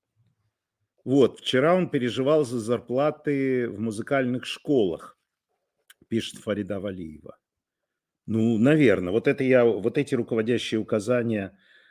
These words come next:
Да, Артур Дуров говорит, будем быков доить. Бык-, быкам понравится. Вот, я, это,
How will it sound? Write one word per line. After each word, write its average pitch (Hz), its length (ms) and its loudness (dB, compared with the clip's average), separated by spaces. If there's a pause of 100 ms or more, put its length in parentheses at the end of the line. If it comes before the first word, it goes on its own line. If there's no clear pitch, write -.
(160)
Да, 147 280 10
Артур 190 320 4
Дуров 165 340 6
говорит, 127 420 4
будем 165 380 2
быков 107 440 2
доить. 80 580 -10 (320)
Бык-, 123 320 -2
быкам 147 440 2
понравится. 107 640 -2 (1800)
Вот, 175 460 10 (1500)
я, 160 600 4 (500)
это, 185 400 2